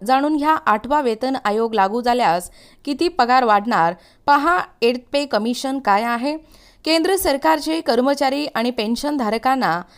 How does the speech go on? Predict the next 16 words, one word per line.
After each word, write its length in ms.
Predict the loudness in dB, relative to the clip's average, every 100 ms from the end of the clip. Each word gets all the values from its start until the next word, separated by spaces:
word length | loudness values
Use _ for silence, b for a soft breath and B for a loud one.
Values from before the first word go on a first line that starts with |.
| b
आठव्या 460 | 0 2 2 0 -2
वेतन 360 | 0 0 0 0
आयोगाची 520 | 0 0 0 -2 -6
प्रतीक्षा 560 | -2 -2 -2 -8 -2
आहे. 260 | -2 -2 -6 -8 b b b
हा 180 | 2 2
आयोग 340 | 4 4 4
कधी 280 | 2 0 2
गठीत 300 | 0 0 -2 -2
होते 380 | 0 2 0
आणि 260 | -2 -2 -2
त्यांच्या 460 | -2 -2 0 0 0
शिफारशी 840 | -4 -6 -2 0 0 -2 -4 -6 B B B
कधी 260 | 0 2 2
लागू 240 | 2 2
होतात, 500 | 2 2 4 4 4